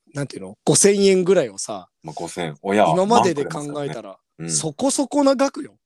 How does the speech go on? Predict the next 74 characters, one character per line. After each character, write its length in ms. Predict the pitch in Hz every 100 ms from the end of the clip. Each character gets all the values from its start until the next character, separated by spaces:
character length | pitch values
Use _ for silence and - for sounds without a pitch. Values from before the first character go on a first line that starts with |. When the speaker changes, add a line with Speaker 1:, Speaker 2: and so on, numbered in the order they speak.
| _ _
Speaker 2:
結 180 | - -
構 180 | - 107
も 140 | 80 80
ら 80 |
っ 60 | 85
て 80 | 92
ま 100 | 87
す 140 | -
ね。 220 | 73 69 -
Speaker 1:
う 20 |
ん。 20 |
Speaker 2:
で 60 | -
も、 300 | - - - _ _ _ _ _ _ _ -
そ 260 | - -
の 160 | 147 180
せ 220 | - 175
い 80 | 156
か、 340 | - 82 73 - _ _ -
Speaker 1:
う 40 | 180
ん。 200 | 127 - -
Speaker 2:
ま 100 | 135
あ、 20 |
ち 100 | -
ゃ 60 | 190
ん 80 |
と 80 | 196
俺、 240 | 165 160 147
あ 120 | 117
の、 100 | 110
姪 160 | 98 117
っ 60 | -
子 120 | 120
と 100 | 110
か、 220 | - - _ _ _ _ _ _ _ _ -
Speaker 1:
は 120 | 269
い 40 |
は 120 | 151
い 40 | 170
は 100 | 127
い 40 |
は 40 | 104
い。 20 |
Speaker 2:
親 0 |
戚 180 | 104 107
の 80 |
子 80 | 101
供 120 | 101
と 60 | 95
か 60 | 80
に 60 |
も 80 | 80
ち 60 | -
ろ 60 |
ん 40 | 95
あ 60 |
げ 80 | 92
る 120 | 92
側 220 | 87 92 90
じ 140 | 80
ゃ 60 | 85
ん。 80 | -
Speaker 1:
う 120 | 226
ん、 100 | 170 _ -
う 80 | 202
ん、 120 | 143 _ -
う 80 |
ん。 100 | 160 - _ _
Speaker 2:
な 80 | 123
ん 40 |
か、 240 | - 73 73 _ -
ち 60 |
ょ 0 |
っ 20 | -
と 180 | 80